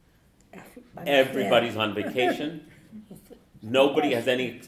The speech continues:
Speaker 2: there's no
Speaker 1: No
Speaker 2: hindrance
Speaker 1: school,
Speaker 2: for,
Speaker 1: there's
Speaker 2: no
Speaker 1: no
Speaker 2: school, everything closes
Speaker 1: No
Speaker 2: down.
Speaker 1: national exams
Speaker 2: You
Speaker 1: being
Speaker 2: can't even buy
Speaker 1: given.
Speaker 2: bread in the supermarket. Um, it makes it easier.
Speaker 1: It's like
Speaker 2: You know,
Speaker 1: doing Shabbat
Speaker 2: makes
Speaker 1: in
Speaker 2: it easier.
Speaker 1: Israel.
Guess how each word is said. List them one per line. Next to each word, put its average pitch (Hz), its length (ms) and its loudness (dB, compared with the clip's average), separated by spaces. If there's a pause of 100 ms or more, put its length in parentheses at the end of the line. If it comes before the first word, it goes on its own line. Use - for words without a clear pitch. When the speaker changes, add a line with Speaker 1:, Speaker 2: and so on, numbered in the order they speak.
(200)
Speaker 2:
there's 123 240 -4
no 131 300 2
Speaker 1:
No 151 60 2
Speaker 2:
hindrance 151 560 2
Speaker 1:
school, 233 240 4
Speaker 2:
for, 123 160 4
Speaker 1:
there's 208 400 -2
Speaker 2:
no 123 160 0
Speaker 1:
no - 60 -8
Speaker 2:
school, 170 760 2 (260)
everything 131 420 -2
closes 139 460 -2
Speaker 1:
No 226 120 -2
Speaker 2:
down. 147 460 2
Speaker 1:
national 196 280 0
exams 208 640 -2
Speaker 2:
You - 60 -14
Speaker 1:
being - 180 0
Speaker 2:
can't 170 160 4
even 156 200 2
buy 127 180 4
Speaker 1:
given. 101 140 -2
Speaker 2:
bread 135 240 6
in 127 60 -2
the 120 100 -2
supermarket. 139 920 0 (840)
Um, 107 380 0 (200)
it 143 100 -4
makes 165 220 0
it 147 60 -6
easier. - 320 -6 (800)
Speaker 1:
It's - 100 -20
like 185 220 -12
Speaker 2:
You 113 80 -6
know, 196 160 -2
Speaker 1:
doing 196 100 -8
Shabbat - 460 -14
Speaker 2:
makes 262 220 -2
Speaker 1:
in 233 80 -4
Speaker 2:
it 190 60 -4
easier. 117 360 -2
Speaker 1:
Israel. 87 60 -8